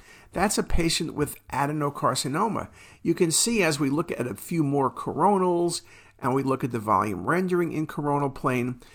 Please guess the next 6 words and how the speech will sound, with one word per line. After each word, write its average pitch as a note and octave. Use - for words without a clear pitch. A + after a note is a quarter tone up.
the C#3
lesion C#3+
becomes B2+
much G#2+
more G2
obvious. -